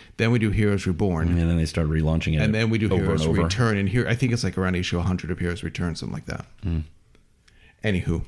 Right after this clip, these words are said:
Speaker 2: Yep.
Speaker 1: Um, so, yeah, so, but we, this is an entire issue pretty much devoted to how much the Avengers don't like each other.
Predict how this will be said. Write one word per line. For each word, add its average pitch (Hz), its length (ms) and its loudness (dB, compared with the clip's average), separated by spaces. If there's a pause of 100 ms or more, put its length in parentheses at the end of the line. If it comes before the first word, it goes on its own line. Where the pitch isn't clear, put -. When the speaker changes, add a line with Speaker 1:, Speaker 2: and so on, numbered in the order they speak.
(200)
Speaker 2:
Yep. 120 420 0 (560)
Speaker 1:
Um, 131 240 0
so, 190 180 0
yeah, 165 260 4
so, 139 400 2 (420)
but 160 360 0
we, 175 200 4
this 170 260 0
is 147 120 2
an 143 80 4
entire 131 320 2
issue 101 480 0 (160)
pretty 131 180 0
much 104 240 -2
devoted 101 380 -2
to 101 380 -2
how 110 180 -2
much 104 240 -2
the 110 120 0
Avengers 98 360 -2
don't 90 140 -4
like 85 180 -6
each - 100 -8
other. 73 240 -8